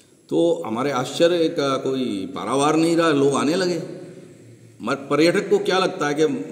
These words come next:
यहाँ अगर दस रुपये का शुल्क दे रहे हैं तो कुछ है। उस समय केवल एक चित्र दीर्घा थी, अभी बहुत सारा कुछ बन गया है और उसमें बहुत सारा व्यय भी होता है, परंतु commercialize करने का हमारा न कल मन था।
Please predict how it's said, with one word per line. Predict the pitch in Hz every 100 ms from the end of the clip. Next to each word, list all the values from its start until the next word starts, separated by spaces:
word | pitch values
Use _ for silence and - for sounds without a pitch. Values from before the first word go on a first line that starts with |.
| - 101 101
यहाँ | 113 139 143
अगर | 139 110
दस | 113
रुपये | 139 135 147
का | 135 131 - -
शुल्क | 131 123
दे | 123 117
रहे | 120
हैं | 123
तो | 135
कुछ | 135 139 -
है। | - 120 90 - - - - - - _ -
उस | 190
समय | 226 226
केवल | - 190 214 214
एक | 170
चित्र | - 127 113
दीर्घा | 85 87 82 76
थी, | - 135 - - - -
अभी | 120 185
बहुत | 160 113 151 180
सारा | - 131
कुछ | 123 113 90
बन | 92 90
गया | 87
है | 78 90 139 - - -
और | - 127
उसमें | 123 131 - 160 131
बहुत | 92 180 208
सारा | - - 135 156
व्यय | 113 113 127
भी | 165
होता | 156 98 82 71
है, | 69 - - - - -
परंतु | - 208 196 226 202 - - - - - - -
commercialize | 127 147 165 - 196 214 220 - -
करने | 156 160 156
का | 160
हमारा | 139 143 143 139 - -
न | 113 120 117 -
कल | 147 151 -
मन | 123 135
था। | 135 131 135 -